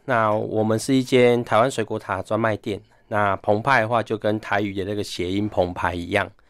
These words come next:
对，那当初取名叫澎湃，就是希望说，呃，让消费者能够感受到我们做，做出来的甜点，感觉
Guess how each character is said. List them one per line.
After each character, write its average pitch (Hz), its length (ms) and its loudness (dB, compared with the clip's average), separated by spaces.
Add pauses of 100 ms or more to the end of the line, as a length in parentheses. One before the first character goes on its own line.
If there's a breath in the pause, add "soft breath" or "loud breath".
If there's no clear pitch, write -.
(160)
对， 98 160 -4
那 113 160 4
当 120 180 2
初 113 340 0 (320 soft breath)
取 104 200 -2
名 98 160 2
叫 117 120 6
澎 92 280 -2
湃， 104 240 0
就 104 100 -8
是 104 180 -2
希 104 220 -6
望 104 240 2
说， 98 380 2
呃， 92 340 4 (400 soft breath)
让 113 380 4
消 117 180 2
费 120 160 0
者 92 280 0
能 95 140 0
够 110 160 4
感 95 200 -2
受 110 180 0
到 107 280 4
我 98 200 2
们 95 200 -2
做， 104 500 4 (560 soft breath)
做 123 180 6
出 123 260 0
来 104 120 6
的 101 100 0
甜 98 240 -4
点， 101 280 0
感 95 160 0
觉 98 280 2